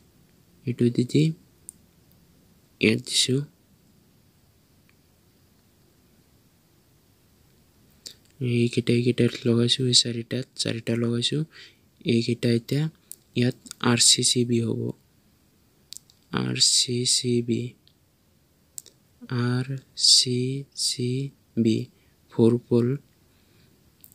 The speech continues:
মিটাৰৰ পে ডাইৰেক্ট ইয়াত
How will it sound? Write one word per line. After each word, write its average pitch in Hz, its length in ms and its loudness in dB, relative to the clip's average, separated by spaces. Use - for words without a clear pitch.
মিটাৰৰ 123 440 2
পে 143 160 -4
ডাইৰেক্ট 117 480 2
ইয়াত 123 220 2